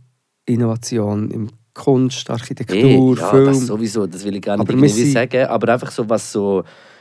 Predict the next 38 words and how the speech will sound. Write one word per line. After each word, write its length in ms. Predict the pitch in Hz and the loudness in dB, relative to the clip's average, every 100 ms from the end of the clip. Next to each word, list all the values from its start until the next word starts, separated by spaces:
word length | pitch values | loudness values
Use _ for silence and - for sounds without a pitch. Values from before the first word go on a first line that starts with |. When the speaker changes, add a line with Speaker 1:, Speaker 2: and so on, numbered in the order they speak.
| _ | _
Speaker 2:
wie 180 | 123 131 | -2 -2
das, 160 | 127 - | -2 -6
das 200 | 107 - | -8 -6
gehandhabt 600 | - 110 143 147 151 - | 0 0 2 -2 -4 -4
ist. 160 | 87 104 | -4 0
Weißt 200 | 131 131 | 0 0
du, 60 | |
all, 220 | 131 156 160 - - - | 0 0 -2 -18 -20 -4
jede, 440 | - 160 165 156 | -2 0 -2 -2
fast 240 | 147 147 151 | 0 0 2
andere, 560 | 131 147 147 143 143 139 - | 2 2 2 2 2 0 -8
jeder 380 | - 127 143 120 | -2 2 4 4
andere 200 | 131 127 | 2 -2
Kulturkreis 1120 | - 117 - 123 147 160 - 80 90 127 147 - | -6 -10 -8 -4 -2 -2 0 2 2 2 -2 -4
ist 240 | 190 113 | -6 -2
wie, 300 | 113 135 151 - _ _ | 2 2 0 -6 _ _
kannst 300 | - 104 - | -6 -6 -4
du 60 | 90 | -2
nicht 180 | 110 208 | 2 2
einfach 200 | 196 208 | 0 -6
alles 360 | - 156 180 175 | 0 4 4 4
grad 200 | 170 165 | 0 0
konsumieren 840 | - 165 165 160 156 160 156 156 156 | 2 2 4 2 2 4 4 4 4
und 200 | 147 - | 0 2
alles 320 | 151 151 151 | 2 2 0
irgendwie 180 | 156 160 | -2 2
so. 100 | 151 | 2
In 140 | 107 | 2
der 80 | 110 | 2
Musik 400 | 139 185 165 165 | 4 4 2 0
kannst 180 | 113 98 | -2 -2
du, 60 | 110 | 0
wenn 140 | 110 | 0
du 80 | 107 | 0
ein 60 | 101 | -2
Lied 220 | 120 120 | 0 0
willst 220 | 110 - | -2 2
hören, 540 | 117 131 131 123 170 | 2 4 4 2 2